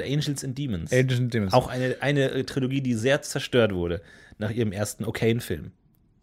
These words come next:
Speaker 2: Der erste war okay, der zweite
Speaker 1: Der
Speaker 2: war
Speaker 1: war okay.
Speaker 2: grauenhaft, aber auch
Speaker 1: Der dritte war auch grauenhaft.
Speaker 2: Den hab ich gar nicht mehr geguckt, was war der dritte Teil?
Speaker 1: Angels and Demons.
Speaker 2: Das ist der zweite Teil.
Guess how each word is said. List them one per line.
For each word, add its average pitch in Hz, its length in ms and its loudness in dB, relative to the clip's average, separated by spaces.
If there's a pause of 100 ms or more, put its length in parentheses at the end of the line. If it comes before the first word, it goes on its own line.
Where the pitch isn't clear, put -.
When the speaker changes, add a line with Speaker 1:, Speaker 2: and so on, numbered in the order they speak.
(240)
Speaker 2:
Der 127 80 2
erste 131 200 2
war 170 80 8
okay, 95 340 2
der 104 100 -4
zweite 131 180 8
Speaker 1:
Der 123 80 8
Speaker 2:
war 156 80 2
Speaker 1:
war - 80 0
okay. 78 100 0
Speaker 2:
grauenhaft, 95 460 0
aber 107 140 -2
auch 113 140 -6 (280)
Speaker 1:
Der 123 140 -12
dritte 117 220 -4
war 165 80 4
auch - 100 0
grauenhaft. 80 380 -12 (760)
Speaker 2:
Den 127 60 4
hab 147 60 6
ich 135 60 -2
gar 160 60 0
nicht 147 60 2
mehr 123 80 2
geguckt, - 240 -12
was 113 80 0
war 104 80 0
der 101 100 2
dritte 117 140 -2
Teil? 101 360 -2 (360)
Speaker 1:
Angels 160 300 0
and 185 120 0
Demons. 233 440 -4
Speaker 2:
Das 107 120 -4
ist 123 60 0
der - 20 -8
zweite 175 320 4
Teil. 85 280 -10